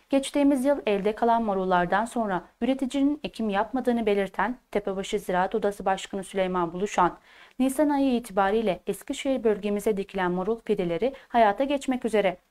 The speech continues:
Eskişehir merkez ve ilçelerden hasat edilen marullarla birlikte piyasadaki yüksek fiyatların düşmesini bekliyoruz. Kırk beş elli gün sonra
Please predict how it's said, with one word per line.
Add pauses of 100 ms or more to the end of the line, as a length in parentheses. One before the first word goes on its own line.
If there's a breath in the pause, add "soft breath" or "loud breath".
(380 loud breath)
Eskişehir
merkez
ve
ilçelerden
hasat
edilen
marullarla
birlikte (280 soft breath)
piyasadaki
yüksek
fiyatların
düşmesini
bekliyoruz. (360 loud breath)
Kırk
beş
elli
gün
sonra